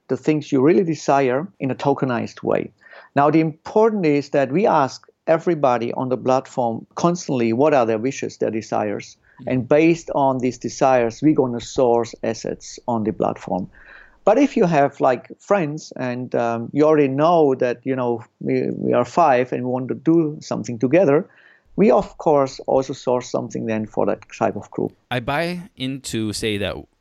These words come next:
Speaker 2: one of those four tokens for the watch that we're talking about.
Speaker 1: Yes.
Speaker 2: I've had that token for ten years. The watch is now three hundred thousand. So that means the token automatically, who, who appraises this, first of all, and how do I, do I,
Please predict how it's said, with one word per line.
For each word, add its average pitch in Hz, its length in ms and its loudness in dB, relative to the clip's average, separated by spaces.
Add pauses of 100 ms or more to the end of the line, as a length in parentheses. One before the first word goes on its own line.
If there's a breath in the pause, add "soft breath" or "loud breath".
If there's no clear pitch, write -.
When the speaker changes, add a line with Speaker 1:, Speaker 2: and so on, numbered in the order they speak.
(220)
Speaker 2:
one 113 140 -4
of 120 80 -4
those 117 140 -4
four 113 200 -2
tokens 101 380 -4
for - 80 -6
the 90 80 -4
watch 80 300 -6
that 80 100 -8
we're 90 80 -6
talking 92 320 -8
about. 87 240 -8 (220)
Speaker 1:
Yes. - 280 -4 (220)
Speaker 2:
I've 120 260 -4
had 117 580 -6 (100)
that 104 260 -6
token 95 400 -4
for 90 220 -4
ten 87 260 -8
years. - 380 -14 (100)
The 127 80 -8
watch 156 240 -6
is 139 100 -8
now 117 340 -6 (280)
three 139 240 -4
hundred 120 320 -6
thousand. 95 400 -8 (280 soft breath)
So - 140 -4
that 151 100 0
means 139 280 -6
the 127 160 -4
token 139 400 -4 (100)
automatically, 123 640 -4
who, 196 220 -2
who 185 140 -4
appraises 170 640 -6
this, 98 280 -8
first 156 280 -4
of 107 80 -8
all, 90 260 -4 (440)
and 117 400 -6 (160)
how 151 220 -4
do 165 120 0
I, 143 140 0 (200)
do 127 140 -4
I, 123 100 -2